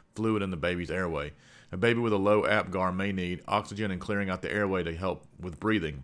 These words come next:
physical stimulation to get the heart beating at a healthy rate. Most of the time, a low score at one minute is nearly normal by five minutes.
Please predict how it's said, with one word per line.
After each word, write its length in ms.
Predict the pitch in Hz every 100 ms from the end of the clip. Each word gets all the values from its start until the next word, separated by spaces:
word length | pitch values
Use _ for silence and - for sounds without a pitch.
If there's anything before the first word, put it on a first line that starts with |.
| -
physical 300 | 107 107 104
stimulation 580 | - 107 98 92 90
to 60 | 92
get 160 | 90 -
the 80 |
heart 260 | 85 95 73
beating 300 | 90 85 82 - - - -
at 100 | 90
a 80 | 87
healthy 280 | 90 90 90
rate. 280 | 87 76 - _ - - _ _ _ -
Most 220 | 117 123
of 60 | 131
the 80 |
time, 280 | 117 117 110
a 60 | 92
low 160 | 101
score 480 | 110 - 110 104 101
at 220 | 85 87
one 260 | 92 107 101
minute 240 | 95 95
is 160 | 53 85
nearly 320 | 98 101 95
normal 400 | 90 90 90 80
by 220 | 73 85
five 360 | 80 87 87 69
minutes. 380 | 67 65 -